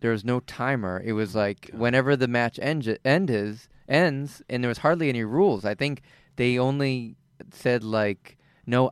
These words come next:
Speaker 1: eye gouging. I think you can still kick in the crotch. You can knee them while they're on the ground and do all these crazy things. And you had the, the strict Brazilian Jiu-Jitsu practitioner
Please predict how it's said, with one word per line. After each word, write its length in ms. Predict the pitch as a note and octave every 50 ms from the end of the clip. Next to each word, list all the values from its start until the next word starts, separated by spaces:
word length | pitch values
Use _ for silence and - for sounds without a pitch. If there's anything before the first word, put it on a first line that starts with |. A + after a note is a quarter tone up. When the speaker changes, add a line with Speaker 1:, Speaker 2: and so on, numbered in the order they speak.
| - -
Speaker 1:
eye 200 | G#2+ A#2+ C#3+ D3+
gouging. 600 | A#2+ A#2+ G2 F2+ F#2 F#2+ - - G2+ G2+ G2+ G#2
I 100 | G#2 G#2
think 180 | - C#3+ C#3 C3+
you 40 | -
can 100 | - B2+
still 260 | A2 - - - C#3
kick 220 | B2+ - C#3+ B2+ -
in 60 | A#2
the 60 | G#2+ G2+
crotch. 420 | - - B2+ B2+ B2 B2 - -
You 60 | -
can 280 | - - A2 G#2+ G2+ F#2 _ _ _ _ _ -
knee 220 | A#2 A#2+ B2+ C3+
them 180 | C3 C3 B2+ B2
while 180 | B2 A#2+ A#2+
they're 120 | A2+ A#2+ A#2+
on 120 | A#2+ A#2
the 60 | A2+
ground 640 | G#2 F#2+ - G#2+ A2 A2+ A#2+ A#2+ B2 B2 B2 A#2+ A2
and 180 | G#2 G2+ G2 - _ _ _ _ _ _ _
do 160 | - C3 C3 C#3+
all 80 | D3
these 180 | C3 B2+ A#2 -
crazy 360 | - - C3 C#3 C3+ B2+ A#2+
things. 640 | A2 - A#2+ A2+ A2+ A2+ A2+ A2+ A2 G2 - - - _ -
And 400 | A2+ A2 G#2+ G#2+ G#2 G#2 F2+ - -
you 180 | - C#3 C#3+ C3+
had 400 | C3+ D3 D3+ D#3 D#3 D3 B2+ A#2
the, 140 | B2+ A#2 G#2+ - _ _ _ _ _ _
the 120 | - C3 B2+
strict 760 | - - - - - D3 D3 C3+ - _ - - - - - - _ _ _ _ _ _ _ -
Brazilian 500 | - A#2 B2+ B2 A2+ B2 C#3+ D3 C#3+ C#3
Jiu-Jitsu 380 | A#2+ A2+ A2+ C3+ B2+ - C#3 A2+
practitioner 760 | - B2+ A#2 - - E3 F3 - - C#3 A#2 A2+ A2 A2